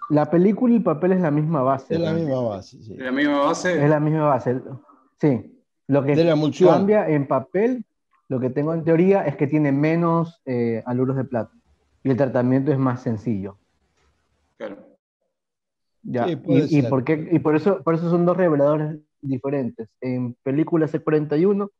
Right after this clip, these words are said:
Speaker 1: y en papel es R, R cuatro. Porque es como que otra fabricación.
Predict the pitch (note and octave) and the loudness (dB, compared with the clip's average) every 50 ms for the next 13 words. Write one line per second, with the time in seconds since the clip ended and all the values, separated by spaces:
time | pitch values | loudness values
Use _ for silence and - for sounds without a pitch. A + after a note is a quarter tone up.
0 | _ _ - - _ _ _ _ _ - C#3+ C3+ B2 B2+ B2 - C#3 C#3+ C#3+ C3 | _ _ -20 -20 _ _ _ _ _ -4 -2 -2 -2 -2 -4 -4 -4 -2 -2 0
1 | C3 C3+ C3+ B2+ B2 B2 B2 B2 A#2+ A2+ - - _ - B2+ A#2+ A#2+ A#2 - - | 0 0 0 -2 -2 -2 -2 -4 -4 -4 -6 -10 _ -8 -6 -6 -4 -6 -6 -4
2 | C#3+ C3 A2+ - - - _ _ _ _ _ _ _ _ _ _ - C3 C3 C#3 | -4 -4 -4 -6 -10 -20 _ _ _ _ _ _ _ _ _ _ -2 0 0 0
3 | - D#3+ D3+ D3 C3 A#2+ B2+ B2 B2 C3 B2+ C3 C#3 C3+ C3 C#3+ B2+ A#2+ A#2+ A#2 | 0 0 -2 -2 -2 -2 -2 -2 -2 -2 -4 -4 -6 -4 -2 -2 -2 -2 -2 -4
4 | - A2 G2+ - B2+ A#2 G#2+ | -6 -8 -6 -2 -2 -2 -2